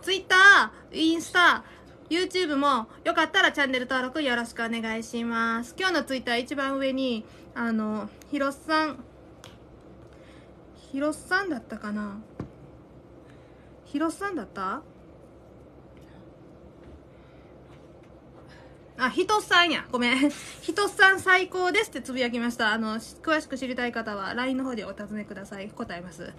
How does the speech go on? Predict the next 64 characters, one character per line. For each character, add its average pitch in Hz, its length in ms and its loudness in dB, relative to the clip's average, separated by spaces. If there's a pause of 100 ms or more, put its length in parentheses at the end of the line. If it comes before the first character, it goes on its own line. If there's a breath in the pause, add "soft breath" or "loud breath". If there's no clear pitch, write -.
(280 loud breath)
そ - 120 4
う。 381 40 12 (720 loud breath)
よ 269 40 6
ろ 262 140 4
し - 120 -12
く - 20 -18
お 269 180 2
願 262 340 0
い 277 40 -2
し 269 160 -4
ま 262 100 2
す。 262 80 -6
安 339 100 8
井 440 40 10 (240)
さ 466 200 10
ん、 440 40 4
お - 20 0 (140)
久 392 80 -2
し 370 80 2
ぶ 370 60 2
り。 349 540 2
コ 349 120 6
メ 359 80 2
ン 349 80 -4
ト 370 100 6
も 330 60 6
あ 302 60 8
り 311 80 2
が 311 120 0
と 277 80 -4
う - 20 -2
ご 277 120 -2
ざ 285 160 6
い 294 80 0
ま 285 160 0
し 294 40 -8
た。 285 60 -6
読 269 180 0
み 294 140 0
ま 285 180 2
し 311 100 -6
た。 226 440 2
今 254 100 -6
年 254 220 -4
も 269 80 -2
よ 254 140 -2
ろ 262 100 -2
し 269 80 -12
く 269 100 -8
お 262 80 -4
願 254 280 -4
い - 20 -4
し 330 140 -10
ま 381 60 -2 (100)
す。 - 100 -18 (880 loud breath)
人 320 180 4
間 339 140 4
は 339 80 6
酒 349 240 0
田 320 120 2
さ 254 240 2
ん。 - 100 -8
う 311 140 0
ん。 - 140 -4